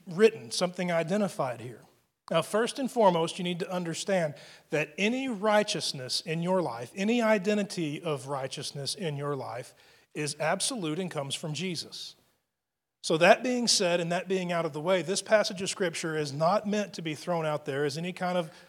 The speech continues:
uh, launching pad for debate or, or any kind of a stumbling block. Rather, the Scripture is identifying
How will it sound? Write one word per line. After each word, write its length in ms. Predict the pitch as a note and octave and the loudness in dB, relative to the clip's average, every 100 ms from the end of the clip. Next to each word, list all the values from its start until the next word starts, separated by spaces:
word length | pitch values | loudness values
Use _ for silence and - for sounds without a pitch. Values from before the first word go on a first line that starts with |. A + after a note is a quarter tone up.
| _ _ F3+ | _ _ -2
uh, 220 | D3 D3 | 0 2
launching 480 | D#3+ F#3+ G3 F#3 E3+ | 4 4 4 -2 -2
pad 320 | F3 D#3 D#3 | 0 0 0
for 160 | D3+ | -4
debate 580 | C3+ D3 D3+ C3+ C#3 C3+ | -6 -2 -2 -2 -4 -4
or, 180 | D3 C#3 | -4 -4
or 200 | - D3 | -2 -2
any 160 | D#3+ F3 | -2 -2
kind 220 | - E3+ | -2 -2
of 100 | D3+ | -2
a 60 | C#3+ | -2
stumbling 500 | - G#3 A3 E3 C#3 | 0 2 2 -2 -2
block. 320 | C3+ C3 - | 0 0 2
Rather, 240 | E3+ E3+ | 2 2
the 140 | D#3+ C#3+ | 0 -4
Scripture 480 | - A3 - A#3+ | -2 -4 -4 -6
is 100 | F#3 | -2
identifying 880 | E3 D3+ D3+ G#3+ B3 D#3 B2 C3+ E3+ | -2 0 0 0 -2 -4 -6 -6 -8